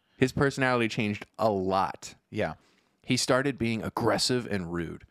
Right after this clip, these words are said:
Speaker 1: Fast
Speaker 2: Mm.
Speaker 1: forward a year, and I found myself with him and twenty other people robbing and attacking people and selling drugs.
Speaker 2: <laughs> Jesus Christ.
Speaker 1: I know.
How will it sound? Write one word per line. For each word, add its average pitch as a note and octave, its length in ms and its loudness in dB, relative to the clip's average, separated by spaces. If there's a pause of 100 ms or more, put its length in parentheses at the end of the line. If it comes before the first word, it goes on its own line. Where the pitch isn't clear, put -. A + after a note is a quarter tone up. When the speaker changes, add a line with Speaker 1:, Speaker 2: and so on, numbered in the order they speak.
(380)
Speaker 1:
Fast D#3 280 2
Speaker 2:
Mm. - 20 -2
Speaker 1:
forward D#3 320 2
a G#2+ 40 -2
year, F2 380 -6
and F#2+ 100 -6
I G2 100 -4
found C#3 380 -6
myself G2+ 440 -4
with G2 120 -10
him F#2 220 -10
and F#2+ 160 -12
twenty A#2 340 -8
other A2+ 160 -2
people G2 580 -4
robbing B2 540 4
and A2 140 -2
attacking C3 480 -2
people G#2+ 680 -2
and G#2 200 -2
selling G#2 420 -2
drugs. F2 500 0
Speaker 2:
<laughs> - 80 6
Jesus - 460 2
Christ. - 260 -2
Speaker 1:
I B2+ 140 8
know. D#3+ 1040 4